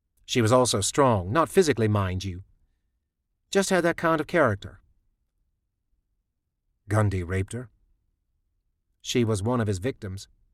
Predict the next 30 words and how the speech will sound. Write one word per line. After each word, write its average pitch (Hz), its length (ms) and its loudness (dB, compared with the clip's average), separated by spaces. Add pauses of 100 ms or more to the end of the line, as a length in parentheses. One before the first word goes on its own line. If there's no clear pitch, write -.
(1500)
At 117 140 -2
this 113 160 0
point, 95 340 0 (220)
Joan 135 460 2
broke 117 400 2
eye 117 180 2
contact. 98 680 -4 (960)
She 131 140 2
drank 135 380 2
some 135 180 -2
coffee 127 500 2
and 113 400 0 (100)
peered 113 440 2 (180)
out 131 340 -2 (120)
the 120 100 -4
window, 117 540 -2 (220)
then 143 320 2
focused 175 480 -2
her 147 120 2
attention 147 560 -2
on 90 120 -4
the 95 80 -6
table. 104 440 -2 (400)
Josh 180 360 4
began 147 340 0
to 143 140 0
wonder 135 360 2
if 107 100 -2
the 123 100 0
reporter 151 560 0